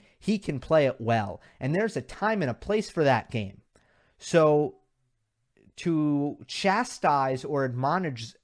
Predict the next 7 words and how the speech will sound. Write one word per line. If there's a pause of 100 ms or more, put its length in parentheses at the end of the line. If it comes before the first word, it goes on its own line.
ad-,
admonish
Zverev (1000)
anytime
he
plays
passively,